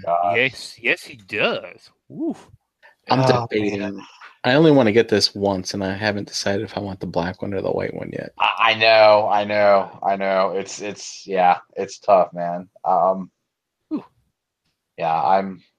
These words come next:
Speaker 3: I think the black one. I think I'm gonna get
Speaker 4: A
Speaker 3: that
Speaker 4: lot
Speaker 3: one.
Speaker 4: back there.
Speaker 1: Yeah, the black one looks so cool, but, but that white one just looks like it's gonna pop, pop a lot more,
Speaker 3: Yeah,
Speaker 1: you know?
Speaker 3: that's true.
Speaker 1: I don't know.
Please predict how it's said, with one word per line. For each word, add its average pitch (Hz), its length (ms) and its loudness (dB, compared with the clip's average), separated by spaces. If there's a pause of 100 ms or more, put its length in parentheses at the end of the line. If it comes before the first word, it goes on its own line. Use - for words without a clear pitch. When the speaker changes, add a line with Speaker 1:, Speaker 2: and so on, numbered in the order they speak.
(680)
Speaker 3:
I - 40 -20
think 170 220 0
the 117 80 2
black 90 340 -2
one. 92 240 -10
I 90 80 -6
think - 400 -14 (100)
I'm - 100 -12
gonna 92 160 -10
get 90 140 -10
Speaker 4:
A - 60 -16
Speaker 3:
that - 80 -4
Speaker 4:
lot 107 160 2
Speaker 3:
one. - 80 -16 (120)
Speaker 4:
back 127 120 -16 (120)
there. - 140 -14 (240)
Speaker 1:
Yeah, 117 720 -12
the - 100 -18
black 113 320 0
one 104 120 -10
looks 101 180 -8
so 107 280 0
cool, 110 280 0
but, 95 220 4 (480)
but - 80 0
that 120 180 6
white 110 240 4
one 98 160 -6
just 92 140 -10
looks 95 100 -12
like 98 80 0
it's 87 140 -10
gonna 82 240 -2
pop, - 400 0 (260)
pop 104 280 -2
a - 20 -2
lot 85 280 0
more, - 220 -2
Speaker 3:
Yeah, 117 60 0
Speaker 1:
you 113 120 -2
know? 110 60 -6
Speaker 3:
that's 110 240 -10
true. 98 300 -6
Speaker 1:
I 95 60 -8
don't 95 120 -8 (160)
know. 90 140 -10